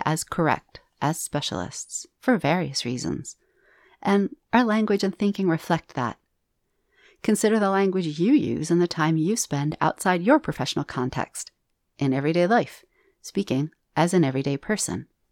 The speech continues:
Specialized language is, well, for specialists, and it serves different functions than everyday language.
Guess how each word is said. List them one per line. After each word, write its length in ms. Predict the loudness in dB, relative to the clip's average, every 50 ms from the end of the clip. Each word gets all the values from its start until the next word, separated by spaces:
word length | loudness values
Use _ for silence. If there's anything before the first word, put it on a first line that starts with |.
| _ _ _ _ _ _ _ _ _ _ _ _ _ _ _ _ _ -20 -20 _
Specialized 680 | -20 -2 4 6 6 6 6 4 2 2 2 0 2
language 480 | 2 2 2 2 2 0 -2 -2 -4 -4 -4
is, 280 | -4 -2 -2 -4 -8 -12 _ _ _ _ _ _ _ _
well, 300 | 2 2 2 2 0 _ _ _ _
for 100 | -10 -10
specialists, 800 | -10 -6 0 0 0 0 0 -4 -6 -6 -8 -12 -14 -14 -14 -14 -16 _ -20 -20 -20 -20 -20 -20 -20 -20 _ _
and 120 | 0 0
it 80 | 0 0
serves 380 | 0 -2 0 0 0 -2 -2 -2
different 340 | -2 0 2 2 0 2
functions 520 | 4 2 2 2 2 0 0 0 0 0 2
than 120 | 4 4
everyday 360 | 4 4 4 2 2 2 2
language. 500 | 2 2 2 2 2 0 0 -4 -6 -10